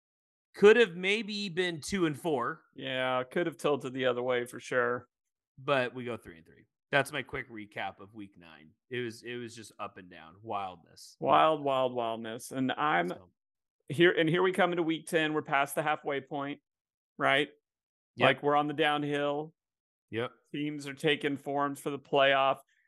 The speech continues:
Speaker 2: Nobody's sitting out yet. Key injuries here and there. But, uh, we've got some great games this week. I have a theme for this week, uh, and, uh, w-, we'll run with it. But would you like to kick us off, or would you like me to,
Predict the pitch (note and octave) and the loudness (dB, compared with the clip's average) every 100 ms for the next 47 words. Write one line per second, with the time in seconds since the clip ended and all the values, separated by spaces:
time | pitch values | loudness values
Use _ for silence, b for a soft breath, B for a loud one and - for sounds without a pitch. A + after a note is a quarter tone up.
0 | _ D3 D#3 E3+ D#3+ - - E3+ D#3+ D#3+ | _ 4 6 6 4 -4 -4 -4 0 0
1 | D3 D#3+ D#3 - - E3 D#3+ D#3+ D#3+ E3 | 0 0 -2 -4 -10 -6 -4 -6 -6 -6
2 | D#3 - D#3+ D#3 D#3 D#3 D3+ D#3 D#3 _ | -6 -6 -4 -4 -4 -4 -4 -4 -6 _
3 | _ _ _ _ D3 C#3 C#3 - D#3 C#3 | _ _ _ _ 4 6 4 0 -2 0
4 | C3+ C#3 D#3+ A4 A4 - A3 G#3 C3+ C3+ | 0 -4 -10 -12 -12 -6 -4 -4 -2 -2
5 | D3+ G#2 C#3+ C3+ C#3 C#3 D3 C3 B2+ - | -2 -4 -4 -4 -2 -4 -8 -10 -10 -8
6 | C3 C3 C3 - _ _ _ _ - F3+ | -6 -6 -8 -14 _ _ _ _ 4 6
7 | F#3 D#3 D3 D#3+ D3 C#3 D3+ C3+ C3+ C3+ | 6 2 0 0 2 0 -4 -4 -4 -6
8 | C3+ B2+ B2+ - _ _ _ _ _ C3 | -6 -6 -8 -14 _ _ _ _ _ 0
9 | B2+ B2+ B2+ B2+ B2 - C#3 C3 B2+ B2+ | 2 2 2 0 -4 -6 -6 -4 -4 -2
10 | C3 B2+ B2+ B2+ B2 _ C#3 - D3+ C#3 | 0 0 0 -2 -6 _ -18 -6 -2 0
11 | D3 C#3 C#3 C#3 B2 C#3 E3+ G3 G#3 G3+ | 0 0 -2 -4 -6 2 4 6 4 2
12 | F#3+ G#3 F3+ F3 - D#3 D#3 D#3 C#3+ C3+ | 0 -2 -2 -2 4 4 4 0 -6 -6
13 | C#3+ C3+ C3+ C3+ C3+ B2+ B2 | -2 -2 -4 -8 -4 -4 -4